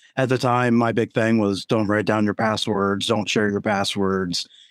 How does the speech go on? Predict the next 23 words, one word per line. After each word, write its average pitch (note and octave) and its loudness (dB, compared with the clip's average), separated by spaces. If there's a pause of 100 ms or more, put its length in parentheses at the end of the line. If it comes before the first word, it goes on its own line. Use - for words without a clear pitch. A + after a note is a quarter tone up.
(120)
You A2+ 2
know, G2+ 2
that G#2+ 4
was G#2 0
pretty A#2 0
much G#2+ 0
as F2+ -2
secure - 0
as G#2 0
I F#2+ 2
got G2+ 0
in F#2 -2
that F#2+ -2
field. G2+ 2 (380)
Um, F#2 0 (380)
and A2 0
then G#2 2
obviously G2 0
was F#2 0
in F#2 2
for F2+ 0
a, E2+ 0
uh, E2 0